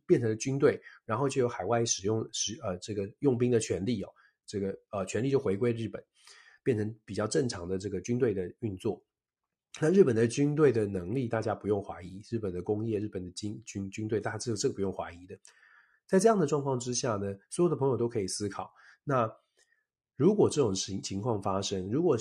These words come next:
和平宪法真的修改了，他在旁边的韩国会怎么想？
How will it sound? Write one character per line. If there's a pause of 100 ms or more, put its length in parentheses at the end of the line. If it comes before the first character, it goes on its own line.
和
平
宪
法
真
的
修
改
了， (480)
他 (120)
在
旁
边
的
韩
国
会
怎
么
想？